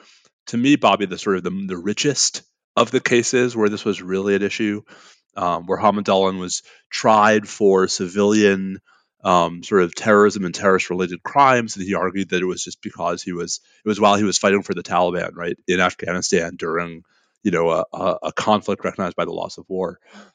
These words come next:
Um, I, I don't wanna sort of rehash that whole argument. I, I thought the U S position ran into some difficulties in that case, but even that was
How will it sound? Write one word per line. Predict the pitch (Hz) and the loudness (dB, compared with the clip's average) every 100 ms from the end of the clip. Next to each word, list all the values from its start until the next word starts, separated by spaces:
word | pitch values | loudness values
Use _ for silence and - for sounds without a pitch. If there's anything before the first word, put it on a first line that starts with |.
| _ | _
Um, | 135 123 110 _ - _ _ _ _ _ | 4 4 2 _ -20 _ _ _ _ _
I, | - - - - - - - | -2 -2 -8 -6 -6 -6 2
I | 147 | 4
don't | 185 | 6
wanna | 165 | 4
sort | 143 143 | 4 2
of | 117 | 2
rehash | 113 117 113 | 4 4 2
that | 101 | -2
whole | 107 | 2
argument. | 98 104 95 80 | 2 0 -4 -8
I, | 92 107 | -2 0
I | 85 104 | 2 0
thought | 107 - 120 107 95 | 0 2 4 4 0
the | 95 | -4
U | 101 | -2
S | 95 | -2
position | - 95 98 107 87 | -4 -8 -6 -6 -8
ran | 85 90 | -10 -10
into | 90 98 | -10 -8
some | - 90 | -8 -8
difficulties | 87 110 - 87 110 92 | -12 -14 -12 -8 -8 -8
in | |
that | 90 - | -10 -2
case, | 165 139 | 0 0
but | 107 120 | 2 4
even | 139 127 104 104 | 6 4 2 -2
that | 107 107 104 - | -4 -4 -6 -10
was | 117 104 95 92 87 | -6 0 2 2 0